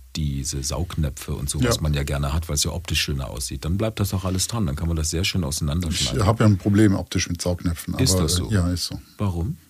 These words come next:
Speaker 2: Weiß ich nicht, ich mag das nicht.
Speaker 1: Machst du die weg? Nee.
Speaker 2: Nein, ich, äh,
Speaker 1: Die
Speaker 2: esse
Speaker 1: sind
Speaker 2: das natürlich, aber
Speaker 1: Ja.
Speaker 2: ich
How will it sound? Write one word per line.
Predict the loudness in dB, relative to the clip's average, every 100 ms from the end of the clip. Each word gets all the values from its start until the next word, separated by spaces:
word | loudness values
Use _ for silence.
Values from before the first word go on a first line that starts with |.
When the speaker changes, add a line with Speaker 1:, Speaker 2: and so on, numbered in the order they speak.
| -4
Speaker 2:
Weiß | 0 0
ich | -2
nicht, | -6 -8 -8
ich | 0
mag | 2 2
das | -2 -8
nicht. | -8 -10 -18 _ _ _ _ _ -6
Speaker 1:
Machst | -2 0 0
du |
die | -2 -2
weg? | -4 -6 -10 -6
Nee. | -2 -2 -4 2
Speaker 2:
Nein, | 4 4 4 6 8 8
ich, | 6 0 -8 -12
äh, | -14 -14 -6
Speaker 1:
Die | -4
Speaker 2:
esse | -4 -2 -2
Speaker 1:
sind | 0 0
Speaker 2:
das | -2
natürlich, | -4 -8 -10 -10 -12 -6
aber | -2
Speaker 1:
Ja. | -2
Speaker 2:
ich | -4 -8